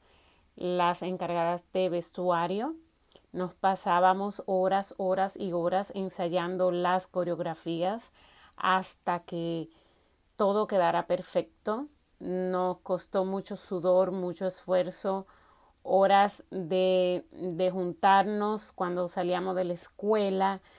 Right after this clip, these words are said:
Eh, empezábamos, "Vamos a juntarnos a las dos o a las cuatro", después obviamente de hacer la tarea y todo el tema.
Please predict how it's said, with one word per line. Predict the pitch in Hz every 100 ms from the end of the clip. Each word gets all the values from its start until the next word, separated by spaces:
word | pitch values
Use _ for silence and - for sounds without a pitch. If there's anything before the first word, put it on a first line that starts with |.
| - _ _
Eh, | - 160 165 165 - - _ _ _ _ _
empezábamos, | 175 165 175 - 180 190 190
"Vamos | 190 185 226
a | 254
juntarnos | 247 226 214
a | 196
las | 180 -
dos | 208 208 202 -
o | 170
a | 160
las | 160 -
cuatro", | 202 208 190 190 202 262 _ -
después | 160 - - 180 -
obviamente | 190 160 180 180 165 220
de | 226
hacer | 214 160
la | 160
tarea | 160 170 160 160 165 180
y |
todo | 160 - -
el | 170
tema. | 170 180 170 190